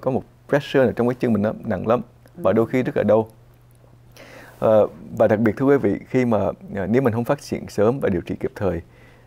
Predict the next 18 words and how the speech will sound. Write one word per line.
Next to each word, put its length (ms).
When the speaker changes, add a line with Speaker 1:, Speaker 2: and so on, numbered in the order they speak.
Speaker 1:
thì, 220
thì 140
lâu 160
ngày 280
dẫn 180
đến 220
mình 200
bị, 240
à, 100
à, 120
cái 200
chân 180
mình, 180
à, 140
không 360
đủ 100
máu 200
nuôi, 180